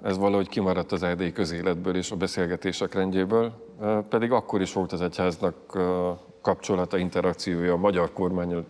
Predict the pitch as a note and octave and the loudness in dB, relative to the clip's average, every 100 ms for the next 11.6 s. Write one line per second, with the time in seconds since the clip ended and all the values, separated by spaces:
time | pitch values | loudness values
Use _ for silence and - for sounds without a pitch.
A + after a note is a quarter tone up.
0 | - - A2+ G2 F#2 F2 E2 D#2+ F2 E2+ | -4 2 4 4 2 2 -2 0 0 0
1 | E2 D#2+ E2 G#2+ C#3 - - - - - | -4 -4 -2 -2 -2 -10 -20 -20 -20 -20
2 | - - - - - B2+ B2+ A#2+ A#2+ A#2 | -20 -20 -20 -20 -4 2 4 4 2 -2
3 | - - B2+ C3 G#2 G2 G#2 F#2 G2 F#2+ | -10 -4 0 2 4 2 2 0 2 2
4 | F2 F2+ F2+ F2+ F#2 F2+ F#2 - G2 F2+ | 2 2 2 0 -2 0 -2 0 0 0
5 | G2 G#2 F#2 G2 F#2+ E2+ G2 F#2 F#2 F2 | 0 0 0 -2 -2 -2 0 0 0 0
6 | F#2+ F2 E2 E2+ - F2 E2 E2 - - | 0 0 -2 -4 -2 -2 -2 -4 -6 -16
7 | - A2 F2+ - - - - - G2+ G2+ | -4 2 2 0 -10 -20 -20 -6 0 2
8 | G2+ B2 A2 D3+ C#3 A2+ G2+ G#2+ G#2 G2+ | 2 0 0 0 2 0 2 2 2 0
9 | F#2+ F#2 A#2+ F#2 F2+ - F2 F2 - E2+ | 0 0 0 0 0 0 -2 -2 -2 0
10 | G2 F#2+ F2+ E2+ E2+ - G2 F2+ E2 G2 | 2 2 2 0 -2 0 0 0 -4 -4
11 | E2+ F#2 F2+ F2+ E2 E2+ | -2 0 0 0 0 -2